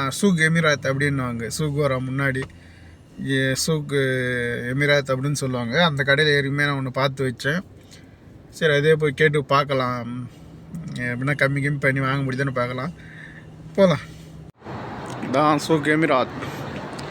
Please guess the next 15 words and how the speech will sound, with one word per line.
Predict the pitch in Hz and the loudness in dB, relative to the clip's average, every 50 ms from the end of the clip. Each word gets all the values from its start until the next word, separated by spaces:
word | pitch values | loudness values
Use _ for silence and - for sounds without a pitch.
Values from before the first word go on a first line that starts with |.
| - - - - - | -10 -10 -10 -4 0
இது | - 147 151 170 175 175 | 0 2 4 4 4 4
சூக் | - - 196 190 170 160 165 | 4 4 4 4 6 6 6
ஓரா. | 160 165 160 151 117 - - - - - - - - - - - - - - - | 6 6 6 4 2 0 -2 -8 -12 -12 -12 -12 -12 -12 -12 -10 -10 -10 -10 -6
அப்படியே | - - 147 151 170 180 | -2 0 2 4 4 4
இது | 185 175 165 | 4 4 2
முன்னாடி | 165 175 175 170 156 | 2 2 2 2 2
போனா | 156 160 175 185 180 165 147 143 139 131 123 123 | 2 2 4 4 4 2 2 0 -2 -4 -4 0
சூக் | - 180 170 160 151 147 | 2 4 4 4 6 6
கோல்டு. | 165 165 160 131 - - - - - - - - - - _ _ _ _ _ _ _ _ _ _ _ _ _ _ _ _ - | 8 8 8 6 4 -2 -6 -10 -10 -10 -10 -10 -12 -14 _ _ _ _ _ _ _ _ _ _ _ _ _ _ _ _ -4
மிக்ஸி | 156 165 165 160 139 - - - - 226 226 233 233 - - | 0 0 0 0 -2 -4 -4 2 4 6 6 6 4 2 2
வாங்கிட்டேன். | 156 160 180 185 180 160 143 151 170 202 - - | 4 4 6 6 6 4 4 4 4 4 2 0
ஆனா | - 143 160 170 175 | 0 4 6 6 8
ஒரு | 170 156 151 | 6 6 4
ஷாக்கிங்கான | - 170 170 175 165 180 175 170 165 165 165 160 147 | 4 2 2 4 4 4 4 6 4 4 2 2 0
நியூஸ் | 147 147 139 135 - | 0 -2 -2 -4 -6